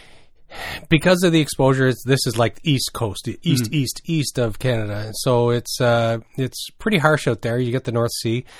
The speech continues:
Speaker 1: So they, they couldn't make it into a water trail, which I thought would be neat,
Speaker 2: Yeah.
Speaker 1: but it's not sheltered. It's very exposed. So,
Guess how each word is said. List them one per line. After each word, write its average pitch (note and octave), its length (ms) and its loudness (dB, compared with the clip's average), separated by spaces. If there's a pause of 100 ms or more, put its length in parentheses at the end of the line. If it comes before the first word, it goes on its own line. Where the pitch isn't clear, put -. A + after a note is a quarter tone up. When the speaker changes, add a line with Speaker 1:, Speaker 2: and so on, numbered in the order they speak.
(140)
Speaker 1:
So C3 220 2
they, B2+ 360 2
they B2 200 -2
couldn't F#3 280 0
make D3+ 180 2
it D3 80 -2
into C#3 200 2
a A2+ 100 0
water A2+ 380 0
trail, D#3 460 -2 (320)
which C#3 240 -4
I C3 100 0
thought A#2+ 220 -2
would A#2+ 120 -8
be A#2 120 -4
neat, E3 120 4
Speaker 2:
Yeah. F3+ 160 0
Speaker 1:
but B2+ 160 2
it's A#2 180 -6
not A2 140 -4
sheltered. - 480 -10 (120)
It's - 180 -10
very C#3 200 4
exposed. G2 400 -10
So, D3 260 6